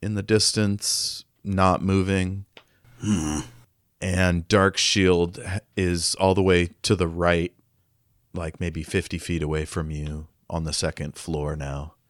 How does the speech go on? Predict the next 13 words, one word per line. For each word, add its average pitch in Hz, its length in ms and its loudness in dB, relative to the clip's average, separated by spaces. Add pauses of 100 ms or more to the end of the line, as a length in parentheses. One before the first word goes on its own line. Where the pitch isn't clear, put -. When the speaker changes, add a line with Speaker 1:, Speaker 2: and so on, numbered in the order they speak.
(720)
Speaker 2:
Ooh. 85 560 6 (540)
Speaker 1:
His 90 200 2
cloak - 520 -2
billowing 76 560 0
like 82 240 2
he 87 100 -4
wants 76 380 -4
you 73 80 -2
to 73 80 -4
follow 73 400 -2
him. 73 260 -8 (880)
Speaker 2:
All 110 120 6
right. 90 320 6